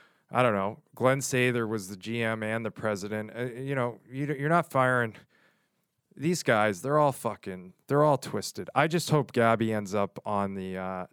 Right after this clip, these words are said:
T N T tan-, panel. Um, you know, they really fucked up. They shoulda hired Subban. They shoulda got rid of Anson Carter.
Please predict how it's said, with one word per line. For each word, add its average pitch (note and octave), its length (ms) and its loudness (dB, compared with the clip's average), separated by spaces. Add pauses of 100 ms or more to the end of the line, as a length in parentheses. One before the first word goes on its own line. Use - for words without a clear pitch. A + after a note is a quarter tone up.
T - 180 -8
N G#2+ 120 -6
T G#2+ 260 -8
tan-, G2 400 -8 (400)
panel. A2+ 500 -2 (540)
Um, G2+ 600 0 (1000)
you D3 120 4
know, C#3+ 80 6
they C#3+ 100 4
really D#3 240 4
fucked - 340 -4
up. G2+ 140 -4
They B2+ 100 -6
shoulda D#3+ 260 2
hired C3 280 4
Subban. A2 520 -2
They G#2+ 60 -6
shoulda A#2 280 -4
got G#2+ 200 0
rid G#2+ 180 0
of G2+ 100 -2
Anson G2+ 340 -6
Carter. F#2+ 480 -6